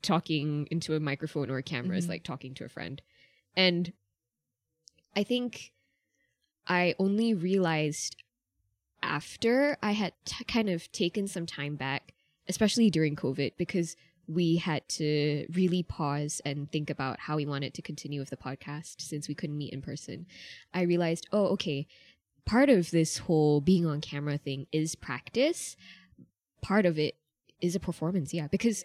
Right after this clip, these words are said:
Speaker 1: I wouldn't say that I'm a hundred percent the same on camera as I am off camera.
Speaker 2: Yeah.
Speaker 1: And I feel like it's healthy to have that divide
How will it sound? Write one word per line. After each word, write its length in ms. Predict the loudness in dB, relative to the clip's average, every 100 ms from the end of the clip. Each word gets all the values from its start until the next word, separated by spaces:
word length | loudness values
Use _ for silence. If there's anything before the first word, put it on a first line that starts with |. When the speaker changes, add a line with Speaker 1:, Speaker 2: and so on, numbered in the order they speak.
| 4
Speaker 1:
I 100 | 6
wouldn't 300 | 6 4 -2
say 480 | 0 4 4 2 -2 _ _ _
that 340 | -6 -4 -4 _ _ _ _ _ _ _ _ _ _ -6
I'm 200 | -2 -2
a 40 |
hundred 480 | 0 2 4 4 2
percent 400 | 0 -4 -4 -4
the 80 | -8
same 400 | -4 -4 -4 -8 -10
on 260 | -6 -6 -6
camera 640 | -8 -6 -4 -4 -4 -6 -10 _
as 140 | -8 -4
I 100 | -4 -4
am 380 | -4 -6 -6 -10 _ _ _ _ _ _ _ _ _ -8
off 200 | -8 -6
camera. 440 | -8 -6 -6 -8 _ _ _ _
Speaker 2:
Yeah. 80 | -20 -4
Speaker 1:
And 120 | -2 2
I 100 | 2
feel 180 | 2 4
like 180 | 2 0
it's 120 | -8
healthy 340 | -8 -6 -6
to 120 | -6 -6
have 420 | -4 -4 -8 -10
that 200 | -8 -8
divide 480 | -8 -4 -4 -4 -6